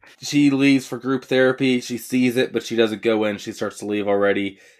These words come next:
And she's stopped by this lady who runs out to stop her. Her name's Joan. New character.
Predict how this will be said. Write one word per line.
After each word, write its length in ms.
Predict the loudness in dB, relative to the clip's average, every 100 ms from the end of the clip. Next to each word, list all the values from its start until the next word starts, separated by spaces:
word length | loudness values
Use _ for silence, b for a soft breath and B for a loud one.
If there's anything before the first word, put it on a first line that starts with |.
| b
And 160 | -6 -6
she's 200 | -10 -12
stopped 340 | 2 2 4
by 120 | 0
this 160 | 0 0
lady 220 | -2 -2
who 100 | -2
runs 320 | -2 -2 0
out 200 | -2 -2
to 60 | -6
stop 420 | -6 -2 0 0
her. 140 | -2 -2
Her 100 | -4
name's 320 | -4 -6 -10
Joan. 560 | 0 2 4 2 0 -4
New 220 | 0 0
character. 600 | 2 0 0 -6 -18 -18